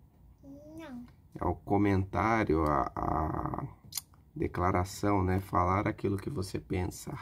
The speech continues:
Speaker 2: Hatsugen. Como é que é o gen do hatsugen? Qual que é o kanji que vai entrar aqui?
Speaker 1: É o yu.
Speaker 2: É o i do yu, né? De dizer, né? Hatsugen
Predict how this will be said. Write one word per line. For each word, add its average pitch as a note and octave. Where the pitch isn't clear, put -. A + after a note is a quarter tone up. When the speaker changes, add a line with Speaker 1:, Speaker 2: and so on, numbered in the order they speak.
Speaker 2:
Hatsugen. F#2+
Como B2
é C3
que C3+
é A#2+
o G#2
gen G2
do F#2
hatsugen? C3+
Qual F#2
que -
é F2
o F2+
kanji F2+
que -
vai E2+
entrar F2
aqui? G3
Speaker 1:
É C#4
o D4+
yu. D4
Speaker 2:
É -
o E2+
i F#2
do -
yu, G2
né? F2
De -
dizer, F#2
né? G#2+
Hatsugen F#2